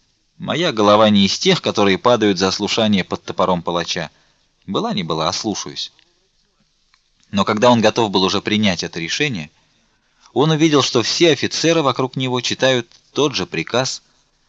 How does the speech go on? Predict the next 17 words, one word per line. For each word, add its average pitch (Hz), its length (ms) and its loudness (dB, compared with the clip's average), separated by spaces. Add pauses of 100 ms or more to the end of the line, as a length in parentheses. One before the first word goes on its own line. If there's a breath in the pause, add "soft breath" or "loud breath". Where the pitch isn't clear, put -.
только 127 260 2
что 120 200 0
розданный 113 460 2
им 85 180 -2
этим 95 460 -4
адским 107 440 -2
исполнителем 92 600 -2
воли 82 200 -2
Кальбера. 80 500 -6 (580)
Случай 123 360 -2
ослушания 101 540 -2
был 90 140 -2
предусмотрен, 131 680 -6
как 87 200 -12
и 87 40 -12
все - 220 -8
прочие. - 480 -10